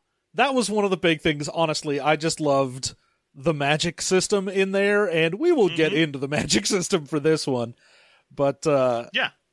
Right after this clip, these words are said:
Speaker 2: But, like, you could play as dark elves, ogres, uh, spider-riding goblins, uh, vampires, uh, mummies. There were just a million different things you can play as. In this game, however, what can you play as?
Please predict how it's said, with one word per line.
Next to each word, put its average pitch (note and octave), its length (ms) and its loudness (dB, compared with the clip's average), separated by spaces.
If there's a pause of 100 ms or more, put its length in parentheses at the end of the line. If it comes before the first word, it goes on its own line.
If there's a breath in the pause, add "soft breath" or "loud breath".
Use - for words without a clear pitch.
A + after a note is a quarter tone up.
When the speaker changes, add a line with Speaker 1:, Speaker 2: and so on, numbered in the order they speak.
(400)
Speaker 2:
But, E3+ 120 -10
like, F3 160 -2
you A3 60 -4
could G#3+ 160 -10
play G#3+ 220 2
as B2+ 240 -2
dark D#3 360 -2
elves, D3 500 0 (120)
ogres, C#3 920 -4
uh, A#2 340 -8
spider-riding D3 1040 -2
goblins, C3 840 -4 (480 soft breath)
uh, A#2 360 -6 (140)
vampires, C#3 1000 0
uh, D#3 60 -12
mummies. D3 520 -4
There E3 100 -2
were D3+ 40 -6
just F#3+ 200 -6
a E3+ 40 -8
million F#3+ 320 -2
different D3+ 180 -6
things D3 180 -4
you - 60 -10
can B2 120 -16
play E3+ 260 2
as. A2+ 200 -4 (320 soft breath)
In F#3 120 -6
this E4 160 -4
game, A2+ 340 -2
however, C3+ 420 -2
what D3+ 200 -8
can F3 100 -6
you D#3 80 -6
play E3 260 0
as? F#2 340 -4